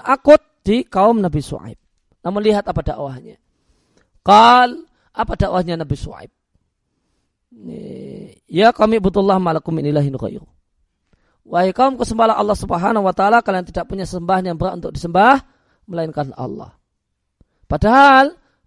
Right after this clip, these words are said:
penyakit paling mengakar di kaumnya Nabi Syuaib adalah curang. Ini adalah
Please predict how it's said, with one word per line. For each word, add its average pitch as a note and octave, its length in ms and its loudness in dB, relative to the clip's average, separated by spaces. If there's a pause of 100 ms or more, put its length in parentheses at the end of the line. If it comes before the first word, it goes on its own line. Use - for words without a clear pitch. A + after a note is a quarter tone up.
penyakit G#3+ 400 -8
paling G#3 240 -4
mengakar A#3 960 0
di G3+ 160 -8
kaumnya G#3+ 480 -2
Nabi G3+ 160 -6
Syuaib A#3+ 560 2 (960)
adalah E3+ 320 -2
curang. E3+ 360 -4 (1000)
Ini F#3 640 -20 (560)
adalah G3 400 0